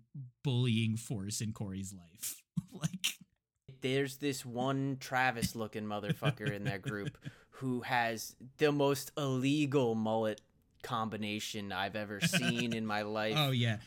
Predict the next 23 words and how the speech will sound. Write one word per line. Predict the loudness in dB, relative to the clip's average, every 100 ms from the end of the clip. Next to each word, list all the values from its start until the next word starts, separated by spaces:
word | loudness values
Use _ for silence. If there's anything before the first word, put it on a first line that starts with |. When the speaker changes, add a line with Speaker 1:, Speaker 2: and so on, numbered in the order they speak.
| 2
Speaker 2:
Oh, | 6 6 6 4
my | 2 0
Speaker 1:
He's | 2
Speaker 2:
God. | 6
Speaker 1:
constantly | 6 8 6 4 4
spinning | 4 6 6 8
his | 6 4
drumsticks. | 6 4 6 6 6 6 2 0 0 -2
It's, | 0 -4 -4 -8 -8
it's | -8 -2
so | 0 0
crazy. | -2 -2 -2
So | 0 2
weird. | 4 2 0
So | 0 0 0
weird. | -2 -6 -10 -6
But, | -4 -4 -2
yeah, | -2 4
that | 4
was | 2
the | -2
one. | 0 2 4 2 0 _ _ -8
Every, | -2